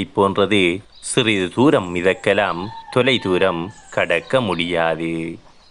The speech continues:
நம்மை விட்டு யாராவது போய்விட்டார்கள் என்றால் சில நேரங்களில் நாம் கலங்கி நிற்போம். மனதுக்கு மிகவும் கஷ்டமாக கூட இருக்கும். சகோதர சகோதரிகளே, நன்றாக ஒரு விடயத்தை மட்டும் புரிந்து கொள்ளுங்கள்.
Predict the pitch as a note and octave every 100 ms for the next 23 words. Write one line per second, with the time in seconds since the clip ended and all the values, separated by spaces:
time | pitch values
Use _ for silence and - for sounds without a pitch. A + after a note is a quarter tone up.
0 | _ - - - - - - - - -
1 | - C#3 C#3+ C#3 D#3 E3 D#3+ G#2+ G2 G2
2 | F#2 F#2+ - A2+ G#2 - G2+ F#2+ F#2+ F#2+
3 | G#2+ G2 F#2+ - G#2+ F#2+ G2+ A#2+ G#2+ F#2
4 | F2 F2 F2 E2+ E2+ F#2 G2 G2 G2 F2
5 | - A2+ F#2 G2 - - F#2 G2+ A#2 F#2
6 | - A#2 F#2+ F2+ F#2+ G2 G2 F2 E2+ E2+
7 | F#2 - F#2+ F2+ F2 E2+ E2+ - F2+ F2+
8 | A#2+ F2+ E2+ E2 - F#2 E2 E2 E2 E2
9 | - _ - - - - _ - - -
10 | - - D3+ F#3 E3+ G2+ G2 G#2 F#2+ G2+
11 | G2 G2 G#2+ G#2 F#2 A2+ A#2 C3+ C3 G2
12 | F#2 F2+ F#2 F#2+ F#2 F2+ G2+ F#2 F2+ -
13 | F2+ E2+ F2+ G2 G2+ G#2 G2 G2 G#2 G2